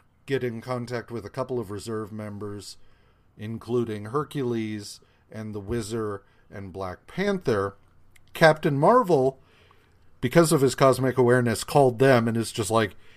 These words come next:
"Hey, I know what's going on. I'll meet up with you guys. I'm on board." And they're like, "Weird, but okay." Um,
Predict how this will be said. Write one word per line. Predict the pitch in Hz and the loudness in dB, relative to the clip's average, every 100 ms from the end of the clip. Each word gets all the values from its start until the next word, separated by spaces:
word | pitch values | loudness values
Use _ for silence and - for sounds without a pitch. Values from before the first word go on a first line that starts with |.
| - | 8
"Hey, | 156 | 10
I | 143 | 10
know | 143 | 10
what's | 139 - | 4 6
going | 135 120 | 4 4
on. | 120 113 104 95 _ _ _ _ | 2 -4 -6 -14 _ _ _ _
I'll | 123 131 | -4 -2
meet | 127 123 | -2 -2
up | 110 | -2
with | 117 | -6
you | 110 | -6
guys. | 117 104 95 90 - - _ - | -6 -6 -6 -12 -18 -20 _ -4
I'm | 127 131 | -2 -2
on | 123 | -2
board." | 127 120 87 98 - _ _ _ _ | -2 -2 -4 -12 -18 _ _ _ _
And | 113 117 | -10 -6
they're | 113 | -6
like, | 113 104 98 - _ _ _ 123 | -4 -6 -10 -20 _ _ _ -6
"Weird, | 127 143 190 - | -2 0 -2 -4
but | 123 | -2
okay." | 117 113 120 104 - - _ _ - | -2 -2 -6 -6 -8 -12 _ _ -8
Um, | 143 147 139 131 131 131 | -2 0 0 0 -4 -10